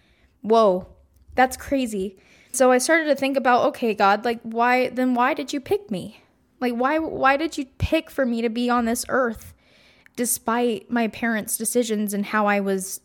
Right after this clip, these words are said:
how I was conceived," you know? And, and this was a huge one for me. I, I was just, like, dumbfounded <laughs> by this answer because, and I don't even, I don't even know if this is, uh, an answer really, but it was something to think about, a food for thought, if you will. And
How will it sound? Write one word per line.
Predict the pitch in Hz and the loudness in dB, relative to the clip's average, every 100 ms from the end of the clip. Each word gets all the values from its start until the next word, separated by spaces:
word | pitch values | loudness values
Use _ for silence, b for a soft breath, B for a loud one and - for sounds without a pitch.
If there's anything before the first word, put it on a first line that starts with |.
| - | -6
how | 226 | 0
I | 214 202 | 2 2
was | 185 | 0
conceived," | - 190 - 254 247 - - | -6 -8 -6 -6 -6 -10 -8
you | 196 | -4
know? | 180 175 202 b b b b b b _ | -4 -4 -8 b b b b b b _
And, | 240 226 214 - | -2 0 -2 -2
and | 220 | -2
this | 330 - | -2 -2
was | 302 | -2
a | |
huge | 220 - 220 226 | -2 -2 -4 -2
one | 190 190 | -4 -4
for | 196 | -4
me. | 190 190 | -2 -2
I, | 185 - 214 | -2 -2 0
I | |
was | 240 220 | 0 -2
just, | 202 202 - | -4 -6 -4
like, | 196 - _ - - - | -4 -6 _ -20 -16 -4
dumbfounded | 202 208 233 - 202 190 180 | 2 2 2 -2 -2 -4 -4
<laughs> | |
by | 190 - | -6 0
this | 214 202 | -2 0
answer | 208 226 196 185 | -2 -2 -2 -2
because, | 180 185 190 180 - - - | -4 0 0 0 -6 -6 2
and | 277 | 2
I | |
don't | 302 220 | 4 0
even, | 214 202 - | -2 -2 -4
I | 240 | -4
don't | 311 285 | -2 0
even | 208 196 | 0 0
know | 196 | 0
if | 196 | 0
this | 208 | -2
is, | 202 190 | -4 -8
uh, | - 135 - _ _ _ _ - B B | -8 -10 -12 _ _ _ _ -16 B B
an | 202 | 0
answer | 208 320 370 196 | 2 0 0 -4
really, | 190 269 277 247 | -2 -2 0 0
but | 196 190 - B B B | 2 0 -2 B B B
it | 233 | 2
was | 254 | 2
something | 330 330 | 0 0
to | 214 | -2
think | 202 330 | 0 -2
about, | 233 196 185 202 | -2 0 2 2
a | |
food | 196 196 185 | 0 -2 -4
for | 202 | -2
thought, | 208 269 269 | -2 0 0
if | 220 | -2
you | 180 | -4
will. | 175 202 247 B B B B B B _ | -2 -2 -4 B B B B B B _
And | 233 233 226 214 208 | 0 2 2 0 -4